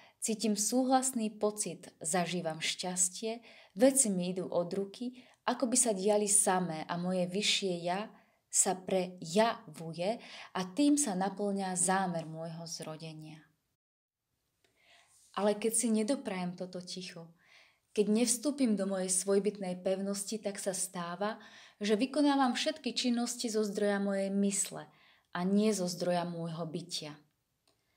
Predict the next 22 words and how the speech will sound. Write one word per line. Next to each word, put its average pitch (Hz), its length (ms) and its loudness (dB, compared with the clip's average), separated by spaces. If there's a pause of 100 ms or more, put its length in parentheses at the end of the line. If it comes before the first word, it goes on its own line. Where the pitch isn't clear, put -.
(200)
A - 80 -10
tak 180 240 -6
plánujem, 208 960 4
tlačím 170 400 -2
na 208 240 4
veci, 208 320 2
tlačím 180 400 2
na 185 160 4
seba 226 400 4
a 208 80 0
v - 80 -14
podstate 285 480 2
sa 214 160 2
točím 220 400 2
na 185 80 6
jednom 196 320 4
bode 190 320 4
ako 190 160 -2
tá 185 240 -6
obohraná, 175 640 -2
zaseknutá 160 640 -10
platňa. 156 480 -18